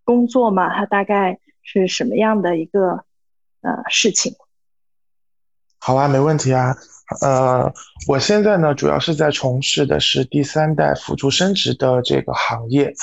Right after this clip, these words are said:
Speaker 2: 然后是在上海这边。嗯，目前来说的话呢，我们公司主要是搭建了一个辅助生殖的一个平台，然后帮助不孕不孕的家庭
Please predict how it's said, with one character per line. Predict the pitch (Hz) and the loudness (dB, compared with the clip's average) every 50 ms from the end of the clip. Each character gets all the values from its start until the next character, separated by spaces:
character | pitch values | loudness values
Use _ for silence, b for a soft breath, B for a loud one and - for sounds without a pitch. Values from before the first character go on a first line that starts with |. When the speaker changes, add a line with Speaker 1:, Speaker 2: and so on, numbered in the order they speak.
| B B B B B - | B B B B B -2
Speaker 2:
然 | 123 123 | -2 0
后 | 123 127 139 | 0 0 0
是 | 131 - - 139 127 | 0 0 -2 -2 -2
在 | - 139 135 131 127 123 123 120 | 0 0 2 2 2 0 0 0
上 | - - 185 165 | 0 0 0 0
海 | 127 135 135 123 | 0 0 0 -2
这 | 120 - 139 127 | -2 -2 -4 -2
边。 | - - 131 135 135 135 B B B B B B B B B B _ _ _ _ _ _ _ _ _ | -2 0 0 2 0 0 B B B B B B B B B B _ _ _ _ _ _ _ _ _
嗯， | - 139 139 139 135 135 139 | 0 2 4 4 4 2 2
目 | 143 156 175 202 202 | 2 2 2 2 2
前 | 170 - 165 151 | 2 2 2 2
来 | 143 143 147 | 2 2 2
说 | 143 - 185 185 | 0 0 0 0
的 | 165 160 | 0 0
话 | - - 156 147 | 0 0 0 0
呢， | 139 131 135 | 2 2 2
我 | 127 123 117 | 2 2 0
们 | 120 123 | 0 0
公 | 123 156 160 | 0 0 -2
司 | 160 - 190 185 | 0 0 -2 -2
主 | - - 131 131 | -2 -2 -2 0
要 | 135 139 143 | 0 0 -2
是 | - - - 143 | -2 -2 -4 -2
搭 | - 170 170 170 | 0 0 0 0
建 | 165 170 165 | 0 0 0
了 | 139 127 | 0 0
一 | 120 120 | 0 0
个 | 127 143 | 0 0
辅 | 139 - - 123 | -2 -4 -8 -6
助 | - - 139 | -4 -2 -2
生 | - - 170 175 | 0 0 0 0
殖 | 165 170 131 | 0 0 0
的 | 131 135 135 | 0 0 2
一 | 131 | 0
个 | 139 | 0
平 | 135 - - 123 120 131 143 | -2 -4 -4 -4 -4 -2 -2
台， | - 127 117 117 123 B B B B B B B B B _ | -2 0 0 0 0 B B B B B B B B B _
然 | - - 131 131 | -6 -4 -2 -2
后 | 120 151 151 143 139 139 - - - _ _ _ _ | 0 0 2 2 2 0 -2 -6 -12 _ _ _ _
帮 | - 160 165 175 180 | 0 0 2 0 0
助 | 170 - 180 160 143 131 127 - - _ _ | 0 0 0 0 2 0 0 -2 -6 _ _
不 | - 131 | 0 2
孕 | 143 160 165 | 2 2 2
不 | 143 139 143 | 2 2 2
孕 | 156 160 151 | 2 2 2
的 | 143 135 | 2 0
家 | 123 - 156 160 165 | 0 0 0 0 0
庭 | - - - 123 123 127 | -2 -2 -2 -2 0 -2